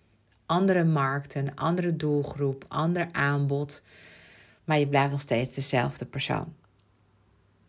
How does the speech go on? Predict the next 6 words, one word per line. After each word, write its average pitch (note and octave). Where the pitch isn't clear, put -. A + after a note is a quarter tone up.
Yes? G#3+
Tweede C4
tip, G#3+
de F3
financiële G#3
weloverwogenheid. B2+